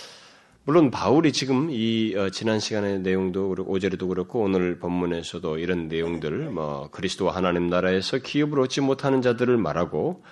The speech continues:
하나님의 진노에 대해서 말을 하는 것은 어디까지나 우리 그리스도인들에게 어떤 경고를, 어, 어, 하기 위함입니다. 우리들이 경고를 들을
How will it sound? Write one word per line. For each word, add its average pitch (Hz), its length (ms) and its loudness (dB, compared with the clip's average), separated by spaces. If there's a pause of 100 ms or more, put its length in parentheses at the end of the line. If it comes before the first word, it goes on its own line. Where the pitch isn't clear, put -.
(180)
하나님의 156 560 2
진노에 143 520 4
대해서 113 260 0
말을 90 240 -2
하는 110 240 2
것은 82 500 2 (480)
어디까지나 160 480 8
우리 135 160 6
그리스도인들에게 127 1500 4
어떤 98 380 -2
경고를, 117 920 6
어, - 380 -12 (180)
어, 78 260 -8
하기 127 300 -10
위함입니다. 73 320 -8
우리들이 143 320 4
경고를 139 380 4
들을 143 160 0